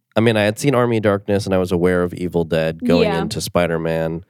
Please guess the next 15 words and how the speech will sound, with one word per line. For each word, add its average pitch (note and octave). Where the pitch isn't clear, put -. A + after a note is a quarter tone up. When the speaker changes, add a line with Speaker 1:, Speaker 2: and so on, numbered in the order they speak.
Speaker 1:
And, F2+
like, E2
my F2
parents A2+
were F#2
talking E2+
about E2
the D#2+
fact E2
that, D#2
like, F2
"Oh, F2+
it's E2+
interesting E2+
that, D#2+